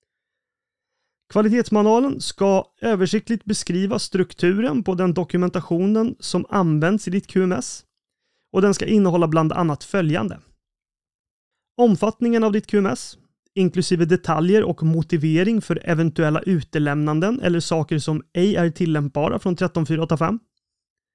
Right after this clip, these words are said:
Alla de dokumenterade rutinerna som omfattas av ditt Q M S, alternativt hänvisningar till dem. Och till sist en beskrivning av samverkan mellan de processer som ditt Q M S innefattar. Nu när du förstått vad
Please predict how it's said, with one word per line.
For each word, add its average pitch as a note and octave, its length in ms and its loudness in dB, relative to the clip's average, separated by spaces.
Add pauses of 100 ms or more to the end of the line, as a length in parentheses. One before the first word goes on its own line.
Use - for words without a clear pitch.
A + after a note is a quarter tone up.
(500)
Alla A#3 260 0
de A3+ 120 0
dokumenterade A3 800 0
rutinerna G3 540 0
som F#3 200 -4
omfattas D#3 600 -4
av D3 100 -8
ditt C#3+ 200 -10
Q D3 140 -6
M D3 80 -2
S, - 300 -10 (260)
alternativt D#3 640 -4
hänvisningar D3 600 -4
till D3+ 100 -4
dem. G3 220 -4 (760)
Och A#3 200 -4
till A#3 180 0
sist - 280 -4
en F#3+ 360 -2
beskrivning F3+ 800 0
av D#3+ 140 -2
samverkan F#3 760 0
mellan D3+ 380 2
de D3 160 -4
processer C#3 800 -8
som C#3+ 360 -4
ditt C3+ 180 -4
Q D3 140 -2
M C3 80 -2
S A#2+ 160 -8
innefattar. D3 600 -4 (1500)
Nu A#3 180 4
när B3 120 4
du A#3+ 80 2
förstått - 500 -4
vad F#3 380 0